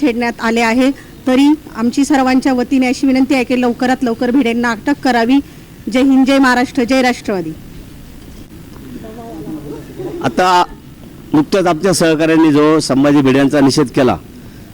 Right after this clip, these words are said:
Speaker 2: त्या निषेधमध्ये एवढ्या मोठ्या प्रमाणात आपले कार्यकर्ते इथे जमलेले, महिला ही एक चीड निर्माण झाली आहे महाराष्ट्रामध्ये आणि देशामध्ये.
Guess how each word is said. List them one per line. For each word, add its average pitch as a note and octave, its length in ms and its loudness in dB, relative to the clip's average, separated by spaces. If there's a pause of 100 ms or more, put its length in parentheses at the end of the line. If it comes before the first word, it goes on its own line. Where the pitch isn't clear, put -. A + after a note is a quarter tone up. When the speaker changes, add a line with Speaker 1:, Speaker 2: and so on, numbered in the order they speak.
(160)
Speaker 2:
त्या C#3+ 80 4
निषेधमध्ये F3+ 720 4 (640)
एवढ्या F3 360 4 (200)
मोठ्या C#3+ 260 2
प्रमाणात D#3 360 2
आपले C#3+ 180 2
कार्यकर्ते C3+ 440 2
इथे C#3 160 4
जमलेले, C#3 520 4 (180)
महिला C3 320 4 (400)
ही C#3+ 100 4
एक E3+ 120 0
चीड G#3+ 280 0
निर्माण G#3 300 4
झाली E3 180 4
आहे D#3+ 80 4
महाराष्ट्रामध्ये D3 600 4
आणि C#3 80 6
देशामध्ये. C3 480 2